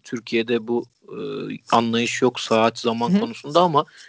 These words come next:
Speaker 1: e, özellikle İngiltere'de, yani İngilizceden gelen, Amerika'da da kullanılan A M P M olayı var ya.
Speaker 2: Hı hı. Evet.
Speaker 1: Yani sırf on üç sayısından dolayı mesela ben A M P M kullanıyorum bilgisayarımda, telefonda vesaire. Çünkü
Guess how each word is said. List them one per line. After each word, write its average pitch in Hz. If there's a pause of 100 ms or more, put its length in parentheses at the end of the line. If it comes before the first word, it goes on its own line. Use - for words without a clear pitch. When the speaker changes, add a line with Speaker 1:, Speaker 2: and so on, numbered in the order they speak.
(440)
Speaker 1:
e, 120
özellikle 123
İngiltere'de, 127
yani 117
İngilizceden 120
gelen, 113
Amerika'da 113
da 117
kullanılan 117
A 120
M 117
P 120
M 117
olayı 120
var 165
ya. 113
Speaker 2:
Hı 208
hı. 233 (420)
Evet. 160
Speaker 1:
Yani 120
sırf -
on 143
üç 151
sayısından 143
dolayı 135
mesela 151
ben 151
A 131
M 135
P 135
M 131
kullanıyorum 110
bilgisayarımda, 110
telefonda 113
vesaire. 147
Çünkü 185